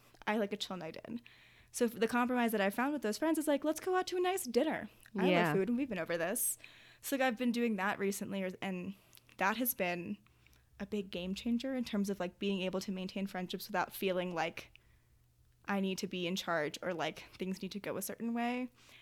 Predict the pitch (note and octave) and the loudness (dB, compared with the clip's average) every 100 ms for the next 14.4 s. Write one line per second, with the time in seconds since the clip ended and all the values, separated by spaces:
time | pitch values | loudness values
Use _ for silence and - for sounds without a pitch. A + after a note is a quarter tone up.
0 | - - G#3 B3 C4+ - C4 C4+ C4+ - | -18 -10 -6 -4 -4 -6 -8 -8 -8 -10
1 | - - - - G#3 - G#3+ G#3 G#3 G#3 | -12 -14 -14 -8 -8 -6 -8 -6 -8 -8
2 | F3 G3 G3+ - _ _ _ - G3 F#3+ | -8 -6 -8 -14 _ _ _ -10 -4 -2
3 | D#3+ D#3 F3 F3 F3 - F#3 F3 F3+ F3 | 0 2 2 0 -6 -4 -4 -2 -4 -8
4 | G3 - - - - - - - - A#3 | -12 -18 -20 -20 -20 -20 -20 -20 -10 -6
5 | G#3+ E2+ - G#3 - - - - G3+ G3 | -4 -6 -8 -14 -20 -20 -20 -4 0 0
6 | F#3+ G3 - - - - E3+ A3 - - | -2 -4 -2 -2 -2 -2 -4 -6 -14 -12
7 | - A#3 A3 A3+ A#3+ B3 A#3 A3 G#3+ G3+ | 0 2 4 4 4 2 4 4 4 4
8 | G#3+ G#3+ - G3 - F#3 F#3+ G3+ A3+ G3 | 2 0 0 -2 -2 -4 -4 -4 0 0
9 | G3+ G#3+ G3+ G3 G3 F#3 F3 F3+ F3 F#3 | 0 -2 0 -2 -2 -6 -4 -4 -4 -4
10 | G3 A3 A3+ B3+ C4 A3+ D3+ - G3+ - | -2 0 0 0 2 2 0 0 -4 -2
11 | C4+ E4+ B3 G3 A#3 E3+ C#3+ - - - | 2 4 4 4 4 2 2 -4 -14 -20
12 | - - A3+ - B3 A#3 A3 - - F3+ | -4 2 2 6 4 4 0 -2 -6 -8
13 | - B3 A3+ G#3 F#3 - F#3 F#3 - - | 0 6 8 8 6 6 2 0 -2 -14
14 | - G#3+ F#3+ F3 | 4 12 12 12